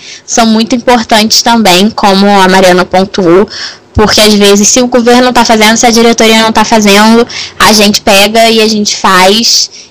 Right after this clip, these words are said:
e no final das contas a história não tem lados, mas o lado certo vai, vai prevalecer aí.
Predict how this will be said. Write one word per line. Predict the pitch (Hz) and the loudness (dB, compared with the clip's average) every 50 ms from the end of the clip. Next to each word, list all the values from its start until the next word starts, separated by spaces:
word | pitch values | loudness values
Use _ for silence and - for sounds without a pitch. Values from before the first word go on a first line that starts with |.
| _ _ - | _ _ -6
e | - 196 202 196 196 | -4 -2 0 0 0
no | 196 202 208 | 0 -2 -2
final | 208 - 247 233 220 202 202 202 | -2 -4 -2 0 0 0 2 0
das | 214 220 - - | 0 0 -2 -2
contas | - - 214 202 208 214 208 - 233 233 240 254 247 - - - - - - _ _ _ _ _ _ _ _ _ - | -2 0 0 0 0 -2 -2 0 0 2 2 2 0 -2 -4 -4 -6 -8 -10 _ _ _ _ _ _ _ _ _ -6
a | 208 | -4
história | 214 - - 240 208 202 226 226 | -4 -2 0 0 2 2 2 2
não | 233 226 226 | 0 0 -2
tem | - - 262 262 | 0 0 0 2
lados, | 254 240 214 196 220 240 233 262 254 247 | 2 2 2 2 0 2 0 0 0 0
mas | 247 247 240 240 247 254 247 - - - - - - _ _ _ - - - | 0 0 2 2 0 0 -2 -2 -4 -6 -6 -8 -12 _ _ _ -18 -8 -4
o | 359 349 | 0 0
lado | 330 311 311 311 - | 2 2 2 0 0
certo | - - 302 269 269 254 - - 269 | -2 -2 0 0 0 -2 -4 -6 -4
vai, | 254 247 233 233 233 233 220 202 208 202 - - - - _ | -2 0 0 0 0 0 -2 -4 -4 -6 -10 -16 -20 -20 _
vai | 226 220 202 202 | -4 -2 -2 -2
prevalecer | - 220 220 220 214 208 214 220 214 - - - 240 - | 0 0 0 2 2 2 0 0 -2 -2 -2 -2 -2 -4
aí. | - - - | -4 -6 -10